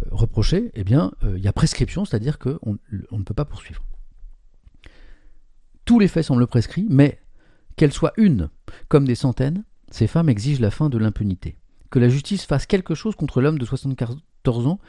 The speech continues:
qui nie, hein, puisque rappelons que P P D A affirme que toutes ces femmes, euh, mentent,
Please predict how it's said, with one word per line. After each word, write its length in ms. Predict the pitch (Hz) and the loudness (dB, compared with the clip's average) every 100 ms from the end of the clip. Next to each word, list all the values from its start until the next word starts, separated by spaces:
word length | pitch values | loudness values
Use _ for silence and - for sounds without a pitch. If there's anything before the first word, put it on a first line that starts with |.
| - - | -20 -12
qui 200 | - 175 | 2 4
nie, 300 | 165 240 359 - - - - | 6 2 0 -18 -20 -14 -6
hein, 180 | 151 226 - - | -6 -6 -18 -20
puisque 180 | - | -6
rappelons 320 | 98 110 131 120 | -2 0 -2 -6
que 40 | |
P 80 | 104 | -6
P 100 | 104 | -6
D 100 | 107 | -4
A 180 | 107 98 _ _ - | -6 -8 _ _ -8
affirme 340 | 98 135 110 | -4 -4 -4
que 160 | 107 95 - - - | -6 -10 -14 -12 -4
toutes 240 | 220 - | -4 -4
ces 160 | - 113 | -10 -8
femmes, 400 | 123 110 101 92 _ - | -4 -6 -8 -14 _ -14
euh, 240 | 90 80 | -10 -6
mentent, 400 | 85 151 208 - | -4 -2 -4 -10